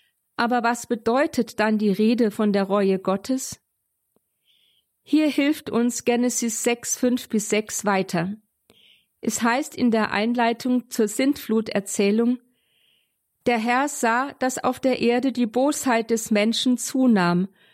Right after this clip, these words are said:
und dass alles Sinnen und Trachten seines Herzens immer nur böse war.“ Da reute es den Herrn, auf der Erde den Menschen gemacht zu haben, und es tat seinem Herzen weh.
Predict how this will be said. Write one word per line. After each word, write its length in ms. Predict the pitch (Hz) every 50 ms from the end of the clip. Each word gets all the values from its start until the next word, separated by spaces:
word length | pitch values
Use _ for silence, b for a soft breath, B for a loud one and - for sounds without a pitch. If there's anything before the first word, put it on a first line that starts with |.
| b b b _ -
und 180 | 220 208 -
dass 200 | 214 208 202 - - -
alles 420 | - 262 277 277 294 285 - -
Sinnen 360 | - 277 285 254 233 202 196 -
und 200 | - 202 196 -
Trachten 480 | - - 214 247 - - - - 262
seines 460 | 247 - 220 214 214 220 214 214 -
Herzens 600 | 220 208 220 240 233 - - 269 262 269 - - b b b b b b _
immer 320 | - 262 254 254 262 254 247
nur 260 | 226 226 240 240 226
böse 500 | 226 - 220 220 214 214 - 196 175 160
war.“ 280 | 175 170 165 170 185 - _ _ _ _ _ _ _ _ _ b b b b b b b b b b b b b b b -
Da 120 | 247 247
reute 420 | 240 254 277 311 330 - 294 247
es 220 | - 226 220 - -
den 180 | 226 214 214
Herrn, 460 | 214 202 220 214 226 240 269 285 269 - _ _
auf 180 | - 220 220 -
der 180 | 233 220 180
Erde 300 | - 233 240 254 262 254
den 200 | 240 233 226 220
Menschen 420 | 220 220 240 262 - - - 214 220
gemacht 420 | 208 202 196 190 202 - - -
zu 240 | - - 208 180 180
haben, 420 | 190 180 175 175 190 185 190 b b b b b b b b _ _
und 260 | - 233 220 220 -
es 200 | 208 196 - -
tat 360 | - 220 214 233 254 254 254
seinem 400 | - - 208 196 190 190 190 196
Herzen 680 | 190 202 196 190 202 208 - - - 233 226 226 226 - -
weh. 420 | 185 185 190 180 170 175 185 175